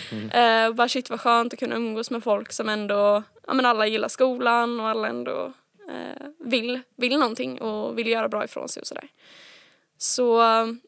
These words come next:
Speaker 2: kom vi in, eh, och det var en väldigt kaosartad klass.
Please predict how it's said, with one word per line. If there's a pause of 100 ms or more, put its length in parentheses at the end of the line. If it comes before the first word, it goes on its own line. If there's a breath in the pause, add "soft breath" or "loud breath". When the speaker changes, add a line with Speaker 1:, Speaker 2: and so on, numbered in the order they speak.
(160)
Speaker 2:
kom
vi
in, (240)
eh,
och
det
var
en
väldigt (320)
kaosartad
klass.